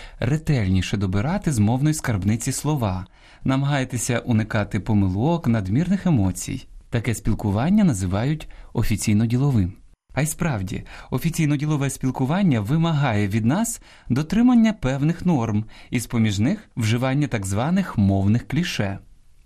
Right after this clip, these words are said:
Що таке кліше? У перекладі з французької означає «робити відбиток». Кліше — це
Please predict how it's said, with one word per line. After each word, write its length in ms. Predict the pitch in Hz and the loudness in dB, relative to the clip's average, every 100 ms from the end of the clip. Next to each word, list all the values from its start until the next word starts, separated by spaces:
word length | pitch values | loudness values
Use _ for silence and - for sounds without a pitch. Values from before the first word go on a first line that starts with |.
| - | -20
Що 220 | - - 262 | -8 -2 0
таке 200 | 214 202 | 0 0
кліше? 480 | 151 135 - 104 - - _ - | 0 0 -2 -4 -6 -14 _ -6
У 100 | 131 | -4
перекладі 440 | 135 117 - 110 | -2 -2 -2 -4
з 60 | 110 | -2
французької 540 | 156 175 254 - - | -2 -2 -4 -4 -2
означає 580 | 107 104 98 175 208 190 - - | 0 -2 0 -2 -2 -4 -8 -8
«робити 540 | - 110 101 131 170 147 | -4 -2 0 -2 0 0
відбиток». 640 | - 107 95 - 95 - - - _ - | 0 0 -2 -2 -10 -12 -20 -20 _ -6
Кліше — 580 | 202 240 - 110 104 165 _ - | -2 -2 -2 -2 -2 -4 _ -12
це 360 | - 139 131 | -4 -2 -2